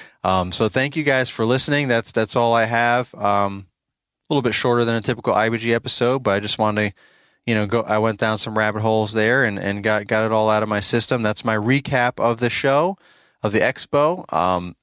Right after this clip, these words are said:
a lot, lot of new folks that I met, a lot of first timers there, um, that were blown away. So I hope you guys all had a good time and enjoyed yourselves. And, and, uh, I look forward to seeing you next year and in between now and then, anywhere else, whether it be L E L or,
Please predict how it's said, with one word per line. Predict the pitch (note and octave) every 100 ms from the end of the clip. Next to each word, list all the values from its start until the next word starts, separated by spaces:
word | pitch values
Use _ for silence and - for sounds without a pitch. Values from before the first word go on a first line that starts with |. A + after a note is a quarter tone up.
| -
a | -
lot, | F2 F2 G#2 G2
lot | G#2+ A2+
of | A#2
new | A#2 A2+
folks | - A2 -
that | A2+
I | A2
met, | G#2+ G#2 G#2+ -
a | G#2
lot | G#2 G#2
of |
first | - G#2+ -
timers | G#2+ G#2 G#2 G#2 -
there, | G#2+ G#2 A2+ - _ -
um, | F#2 F#2 F2+
that | F#2
were | F2+ F#2
blown | G2+ G2+ G2+
away. | F#2 F#2 F#2+ G#2
So | - F2
I |
hope | G2 G#2
you | G2
guys | F#2 F#2
all | F#2
had | F#2+
a | F2+
good | F#2
time | - F2+ F#2
and | F2+
enjoyed | F#2 F#2+ F2+
yourselves. | F2+ - F#2 A2 A2
And, | F2+ F2 -
and, | - E2+ E2+
uh, | D2
I | F#2
look | A2
forward | - C3+ A#2+
to |
seeing | - B2
you | A#2
next | A2 D#3+ - -
year | G#2 G#2+ B2+ - - - _
and | A2+ C3 E3 F3
in | C3
between | C3 - D#3+ G3 D3+
now | G#2+ G#2
and | G2+
then, | G2+ A2 A#2+
anywhere | A#2 C3+ C#3
else, | D3+ G3+ - -
whether | G2
it | F#2+
be | G2
L | G#2 A#2
E | A#2
L | A#2+ C#3+ E3+
or, | A2+